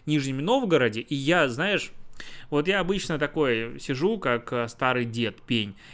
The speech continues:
и критикую Яндекс, э, так вот за то, что это не антимонопольно, не поджимает под себя все рынки и так далее.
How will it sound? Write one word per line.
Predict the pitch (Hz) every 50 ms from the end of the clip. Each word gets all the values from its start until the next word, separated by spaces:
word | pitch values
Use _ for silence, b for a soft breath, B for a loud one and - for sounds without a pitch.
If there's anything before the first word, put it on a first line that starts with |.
| B B
и | - 147 156 156 147
критикую | 139 - 139 139 139 147 143 143 185 175 147
Яндекс, | 127 147 143 147 143 131 127 120 - - -
э, | 123 117 117 113 113
так | - 120 110
вот | 113 113 107 -
за | - 113 113 110
то, | 131 123
что | 117 - - 117
это | - 120
не | 113 120 127
антимонопольно, | 127 127 123 - - 147 143 151 165 156 - 185 202 220 226 220 214 208 190 175 147 135
не | 131 127
поджимает | 127 131 123 123 131 131 135 135 131
под | 135 139 123
себя | - - 160 156
все | 147 - - 170 170
рынки | 180 214 220 196 156 147
и |
так | 135 139 131 123
далее. | 127 135 120 113 107 110